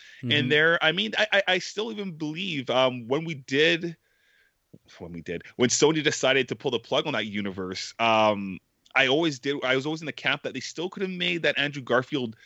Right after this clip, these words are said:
Speaker 2: semi work in the world of the M C U. It would have been a little bit harder to do, but I still feel like they could have done something like that. Going forward, it might have been a bit messy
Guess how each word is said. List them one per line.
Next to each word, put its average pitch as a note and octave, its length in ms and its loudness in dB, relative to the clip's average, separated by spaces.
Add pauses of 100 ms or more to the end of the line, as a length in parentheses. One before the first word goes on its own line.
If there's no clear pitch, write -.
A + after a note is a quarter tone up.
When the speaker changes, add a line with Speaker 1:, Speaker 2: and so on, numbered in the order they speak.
(160)
Speaker 2:
semi C3+ 420 0
work A2+ 480 -4 (320)
in A#2+ 140 -2
the A#2 80 2
world A2 540 4
of G2+ 380 4 (280)
the F#2+ 420 -2
M G#2 160 2
C G2 200 -2
U. E2+ 280 -8 (720)
It E3+ 100 4
would D#3+ 160 8
have D#3+ 100 4
been D#3+ 100 0
a - 20 4
little D3+ 160 4
bit D3+ 100 6
harder C#3+ 320 2
to C#3+ 120 -2
do, C#3+ 320 -2
but D#3+ 140 -4
I C3+ 60 2
still C#3+ 300 -4
feel D3 120 -6
like C3 100 -4
they A#2+ 80 -2
could C3 160 -2
have A#2+ 80 -4
done A#2 120 -2
something A#2 300 -4
like G#2+ 180 0
that. C#3+ 220 2 (320)
Going B2+ 260 2
forward, F#3 640 2 (320)
it C#3 120 4
might C3+ 100 6
have C3+ 80 4
been A#2+ 100 2
a A2 40 0
bit A#2 140 -2
messy G#2+ 640 -4